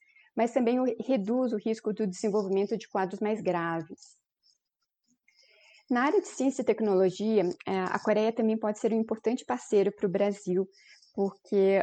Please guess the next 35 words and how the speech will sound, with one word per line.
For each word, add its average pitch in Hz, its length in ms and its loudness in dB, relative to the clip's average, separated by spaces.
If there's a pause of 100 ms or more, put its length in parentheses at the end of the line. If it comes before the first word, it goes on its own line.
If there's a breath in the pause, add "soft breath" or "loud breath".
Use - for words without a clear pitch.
(200)
a 185 100 0
Coreia, 190 240 8
bem, 180 220 6
ela 180 140 6
investe 196 520 6
um, 175 240 0
um, 175 360 -2
um 160 40 -2
percentual 180 680 2
alto, 196 560 4
é, - 80 -6
seu - 180 2 (120)
pib, 202 320 2
em 175 500 -2
pesquisa 180 400 0
e 175 40 0
desenvolvimento, 214 680 0 (380 loud breath)
e, 294 80 6
ademais, 247 580 6
a 220 300 2
Coreia, 233 560 8
ela, 202 640 4
é, 185 400 0
é, - 100 -6
está, 190 500 -2 (120)
é, 170 200 0
na 180 140 6
vanguarda 185 800 2 (100)
da, - 240 -4
das 180 280 -2
tecnologias 190 680 4
da 240 80 0
quarta 190 380 -2
revolução 175 360 0
industrial. 180 640 0